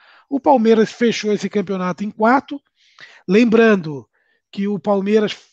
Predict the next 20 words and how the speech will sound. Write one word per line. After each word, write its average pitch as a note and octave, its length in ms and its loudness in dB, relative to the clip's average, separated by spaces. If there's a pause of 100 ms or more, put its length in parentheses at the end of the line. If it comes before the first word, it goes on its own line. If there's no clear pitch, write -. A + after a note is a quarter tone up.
(280)
foi A3+ 160 2
pra C#4+ 120 0
primeira A3 380 -2
fase F3+ 320 -2
da, E3+ 280 -2
da E3 140 -6
Libertadores, E3 800 -6
só G#3 100 -6
os A3 140 -6
três G3+ 240 -2
primeiros F3 420 -6
entravam F3+ 420 -6
na F#3+ 140 -6
fase E3+ 300 -6
de, D#3 360 -10 (720)
de E3 160 -6
grupo, G3 320 -2
o - 40 -6
quarto F3 320 0
colocado D#3+ 680 -2